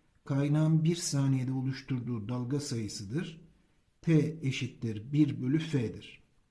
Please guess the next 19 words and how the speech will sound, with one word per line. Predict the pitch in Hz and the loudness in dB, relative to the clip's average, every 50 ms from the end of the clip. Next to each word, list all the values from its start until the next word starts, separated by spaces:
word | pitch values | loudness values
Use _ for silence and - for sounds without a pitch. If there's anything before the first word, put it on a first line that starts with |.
| _ _ _ _ _ _ _ _ _ _ _ | _ _ _ _ _ _ _ _ _ _ _
Örnek, | 160 165 156 151 139 - - - - - - - - _ _ _ _ _ _ 139 135 | 2 4 6 6 4 2 -2 -8 -16 -20 -20 -20 -20 _ _ _ _ _ _ -2 2
dört | 147 175 170 160 - | 2 2 2 0 -2
saniyede | - 160 151 139 135 131 127 127 135 | -2 0 2 2 2 2 0 0 0
on | 135 151 160 160 | 2 4 6 6
iki | 160 156 139 123 | 6 4 2 0
dalga | 123 123 123 117 120 | -2 -2 -2 -2 -4
oluşturan | 120 120 110 110 - - - - 117 113 110 - | -4 -4 -4 -6 -8 -10 -8 -6 -6 -6 -4 -2
kaynak | - 143 139 135 131 127 123 - | -2 0 0 0 0 -2 -4 -6
için | - - 170 180 165 | -8 -6 -4 -4 -2
periyot | - 160 156 151 147 143 131 - - - | 0 2 2 2 2 2 0 -2 -6 -8
ve | 110 | -10
frekans | 107 - 147 135 123 - - 175 190 196 - - 170 | -8 -6 -4 -4 -4 -2 -2 -2 -2 -2 -2 0 2
nedir? | 160 131 113 107 - - - - - - _ _ _ _ _ _ _ _ _ _ _ _ _ _ _ _ _ _ _ _ _ - | 2 4 2 0 -4 -8 -14 -20 -20 -20 _ _ _ _ _ _ _ _ _ _ _ _ _ _ _ _ _ _ _ _ _ 0
On | 170 170 165 | 2 4 4
iki | 160 160 151 139 123 | 4 4 2 0 0
dalga | 131 123 120 113 107 117 113 104 - - - - - 127 | 0 -2 -2 -2 -4 -4 -4 -6 -6 -10 -16 -12 -4 0
dört | 139 139 139 - | 0 0 0 -2
saniyede | - - 120 117 113 113 110 110 110 101 110 | -4 -4 -4 -4 -2 -2 -2 -2 -4 -4 -6
oluşuyorsa | 104 101 107 104 - - 110 107 104 - - - 190 208 208 | -6 -6 -6 -6 -8 -8 -8 -8 -10 -8 -8 -8 -8 -8 -8